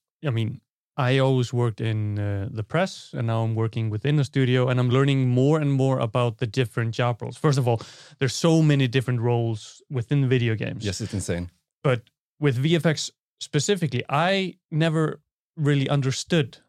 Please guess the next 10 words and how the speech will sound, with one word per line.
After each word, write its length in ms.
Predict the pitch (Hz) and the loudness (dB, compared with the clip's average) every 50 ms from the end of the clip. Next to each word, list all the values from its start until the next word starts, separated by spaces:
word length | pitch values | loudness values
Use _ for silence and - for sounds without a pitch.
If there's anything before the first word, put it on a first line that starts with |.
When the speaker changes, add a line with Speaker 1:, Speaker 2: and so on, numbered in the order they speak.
| - _ _ | -20 _ _
Speaker 1:
that, 400 | 147 127 131 123 120 113 - - | -4 -2 0 0 0 -2 -2 -2
uh, 300 | 127 120 117 117 113 110 110 - - _ _ _ _ _ _ _ _ _ _ _ _ _ _ _ | -2 0 0 0 -2 -2 -4 -8 -14 _ _ _ _ _ _ _ _ _ _ _ _ _ _ _
the 160 | 151 131 127 127 | -8 -4 -2 0
V 180 | 123 160 160 151 | 2 2 2 2
F 100 | 123 151 | 2 0
X 180 | 135 120 - | 0 0 0
needs 180 | 147 143 131 - | 0 0 -2 -2
to 100 | - 123 | -4 -6
be 320 | 110 123 123 123 120 117 113 | -4 -2 -2 -2 -2 -4 -4
made 460 | 131 131 131 139 139 135 123 - | -2 0 2 2 2 2 0 -4